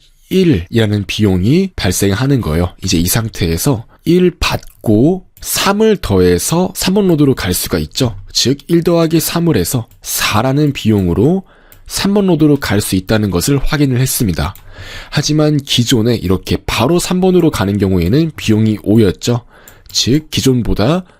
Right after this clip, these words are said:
비용이 더 작기 때문에 새롭게 사로 이렇게 비용을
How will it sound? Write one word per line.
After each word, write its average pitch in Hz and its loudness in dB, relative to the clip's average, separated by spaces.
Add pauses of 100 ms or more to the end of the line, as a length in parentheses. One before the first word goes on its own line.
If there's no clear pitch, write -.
(160)
비용이 117 2
더 98 -2
작기 - -4
때문에 87 -2 (120)
새롭게 170 0
사로 - -2 (140)
이렇게 - -4
비용을 104 0